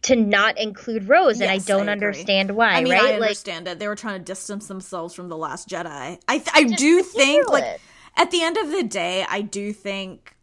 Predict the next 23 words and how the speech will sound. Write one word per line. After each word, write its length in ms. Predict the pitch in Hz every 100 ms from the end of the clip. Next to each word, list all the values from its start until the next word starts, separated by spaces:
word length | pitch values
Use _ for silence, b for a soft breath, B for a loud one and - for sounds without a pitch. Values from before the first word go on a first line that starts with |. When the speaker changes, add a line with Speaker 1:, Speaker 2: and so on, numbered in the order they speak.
| -
Speaker 2:
Lucasfilm 680 | 208 208 208 - 202 185
got 200 | 170 -
slammed, 1200 | - - - - - 180 175 180 175 202 247 285 -
even 360 | 302 339 370 320
if 200 | 285 269
it's 160 | -
a 80 | 226
vocal 500 | 185 196 180 208 262
minor-, 600 | 285 285 285 294 302 302
a 80 | -
minority, 840 | 233 180 214 196 190 185 240 330 302
it's 160 | 220 -
a 120 | 196
vocal 920 | 208 185 156 185 208 233 220 311 320
one, 360 | 330 349 370 349
and 200 | 240 233
that 140 | 202
movie 400 | 233 269 294 277
has 120 | 220
gone 220 | 180 220
down 200 | 214 202
in 100 | 202
history 680 | 190 226 - 269 208 185